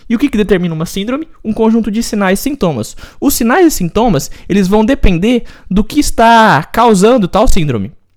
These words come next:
O principal sintoma do abdômen agudo é o que a gente sempre vai no médico, que é a dor.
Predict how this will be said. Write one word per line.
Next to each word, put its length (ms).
O 80
principal 460
sintoma 480
do 100
abdômen 400
agudo 440
é 100
o 60
que 80
a 20
gente 200
sempre 400
vai 240
no 80
médico, 480
que 160
é 120
a 140
dor. 360